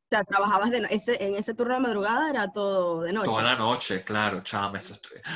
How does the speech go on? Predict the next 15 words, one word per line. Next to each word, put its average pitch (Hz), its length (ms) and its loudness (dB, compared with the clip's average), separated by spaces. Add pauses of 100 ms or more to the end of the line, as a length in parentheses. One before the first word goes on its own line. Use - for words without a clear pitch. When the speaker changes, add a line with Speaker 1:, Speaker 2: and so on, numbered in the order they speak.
(240)
Speaker 2:
eso - 180 -6
era 104 100 -4
horrible, 110 420 0
esos - 180 -10
turnos 104 240 -8
eran 107 180 -6
horribles. 113 520 -6 (280)
¿Viste? 143 340 2
Y 113 140 2
qué 120 120 2
arrecho 127 320 0
que - 140 -2
hay 113 160 2
personas 175 460 -2
que - 380 2